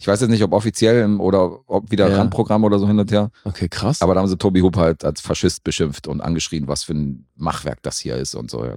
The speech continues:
Speaker 1: typisch so die, die Snobs von damals.
Speaker 2: Aber kannst du aufgrund der Handlung hier diesen Faschist-Vorwurf irgendwie herleiten?
Speaker 1: Ja, es ist halt, so, sowas hat man vorher noch nicht gesehen.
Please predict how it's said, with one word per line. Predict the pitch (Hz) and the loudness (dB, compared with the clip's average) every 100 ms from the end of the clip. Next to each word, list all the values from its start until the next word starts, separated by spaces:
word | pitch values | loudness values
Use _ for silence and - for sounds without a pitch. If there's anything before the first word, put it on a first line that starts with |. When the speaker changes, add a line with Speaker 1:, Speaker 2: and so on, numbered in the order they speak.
| - | -12
Speaker 1:
typisch | - 73 - | -12 -10 -10
so | - | -12
die, | 60 _ _ _ _ _ _ _ _ _ | -14 _ _ _ _ _ _ _ _ _
die | - | -6
Snobs | 92 73 - | -2 -2 -2
von | 65 | -4
damals. | 64 55 58 | -4 -4 -2
Speaker 2:
Aber | 101 - _ - | -2 -2 _ -2
kannst | 117 - | -2 0
du | 82 | -2
aufgrund | - - 113 | -2 -2 0
der | 101 | 2
Handlung | 98 147 160 143 | 2 2 2 4
hier | 151 156 | 4 2
diesen | 120 107 110 101 | -4 -2 -2 -2
Faschist-Vorwurf | - - 147 - - - 151 151 151 - | -4 -2 -4 -4 -12 -4 -2 0 -4 -4
irgendwie | 101 120 117 113 110 104 | -4 -2 -2 -2 -2 0
herleiten? | 90 104 147 170 - 185 190 - - | 0 0 0 -2 -4 -6 -6 -14 -10
Speaker 1:
Ja, | 69 | -8
es | - | -8
ist | - | -4
halt, | 95 76 | -2 -2
so, | 80 73 | -6 -6
sowas | 82 87 101 | -2 0 0
hat | |
man | 101 | -2
vorher | 98 107 | 0 2
noch | 107 | 2
nicht | 87 | 0
gesehen. | 87 117 69 | 2 2 0